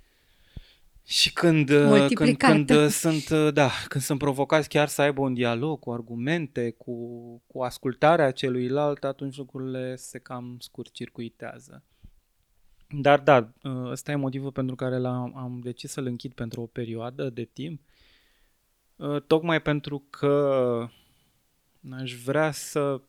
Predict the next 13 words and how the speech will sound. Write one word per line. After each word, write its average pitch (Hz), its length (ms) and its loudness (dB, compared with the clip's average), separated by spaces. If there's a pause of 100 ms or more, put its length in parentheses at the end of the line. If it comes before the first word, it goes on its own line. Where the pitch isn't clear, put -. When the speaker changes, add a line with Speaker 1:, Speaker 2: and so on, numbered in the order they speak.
(480)
Speaker 1:
văd 135 580 -2 (300)
ce 160 220 4
se 147 220 0
întâmplă 131 640 -2
totuși. 110 520 -12
Adică 123 360 -10
dacă 123 280 -8
e 131 100 -10
să 135 180 -10
fie 139 260 -8
izolare, 131 800 -4
să - 140 -10
nu 147 440 -6